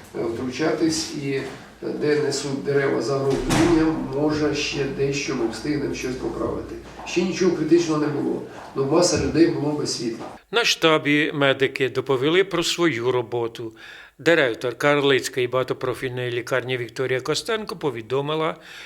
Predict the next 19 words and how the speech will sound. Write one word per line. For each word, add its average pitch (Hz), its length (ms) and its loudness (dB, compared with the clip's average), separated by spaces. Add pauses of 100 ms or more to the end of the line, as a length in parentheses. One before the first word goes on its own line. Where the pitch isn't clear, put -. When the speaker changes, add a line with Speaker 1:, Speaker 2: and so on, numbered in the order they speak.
(120)
Speaker 2:
що 143 520 2
з - 280 0
ста 175 420 4 (140)
тридцяти 151 600 0
ліжок 143 560 -4 (260)
на 139 200 0
стаціонарі 123 920 -2 (340)
зайняті 135 880 -2
сто - 280 -2
двадцять 123 440 -4
шість - 540 -2 (160)
хворими. 110 680 -6 (880)
Директор 196 460 2
Центру 143 420 0
первинної 131 580 0
медико-санітарної 120 1040 -4
допомоги 117 560 -6 (260)
Інна 170 380 0
Карапіра 190 760 -2